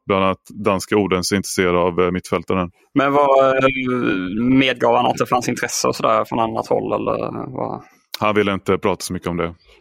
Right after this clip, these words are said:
Speaker 2: Jag förstår. Vad, eh, annat då?
Speaker 1: Ja, nej, men det, det är, det, det mesta är ju uppåt här och, eh, det blir väl mest intressant att se vem som ersätter Kiese Thelin imorgon från start.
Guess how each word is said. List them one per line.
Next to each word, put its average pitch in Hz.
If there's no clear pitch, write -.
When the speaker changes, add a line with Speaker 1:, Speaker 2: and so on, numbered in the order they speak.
Speaker 2:
Jag 113
förstår. 120
Vad, 135
eh, 131
annat 135
då? 143
Speaker 1:
Ja, 131
nej, 131
men 131
det, 123
det 123
är, 123
det, 120
det 127
mesta 127
är 123
ju 131
uppåt 120
här 101
och, 107
eh, 107
det 107
blir 110
väl 110
mest 110
intressant 110
att 113
se 113
vem 107
som 107
ersätter 107
Kiese 104
Thelin 110
imorgon 104
från 101
start. 107